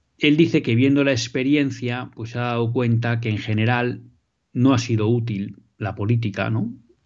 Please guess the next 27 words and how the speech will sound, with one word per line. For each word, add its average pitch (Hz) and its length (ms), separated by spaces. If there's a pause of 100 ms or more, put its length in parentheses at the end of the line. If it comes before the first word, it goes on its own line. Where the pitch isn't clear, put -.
El 113 140
Partido 110 400
Republicano 117 800 (500)
para 113 260
defender 107 800
esa 98 760 (120)
cosmovisión 101 840 (360)
y 127 100
para 107 220
dar 110 180
esa 110 200
batalla 101 480
cultural 98 580 (380)
o 117 140
para 120 220
frenar 117 400
el 120 100
avance 117 440
del 107 180
marxismo 98 540
cultural. 98 520 (600)
Y 156 60
lo 139 100
decía 156 280
por 135 160
dos 131 200
motivos. 98 600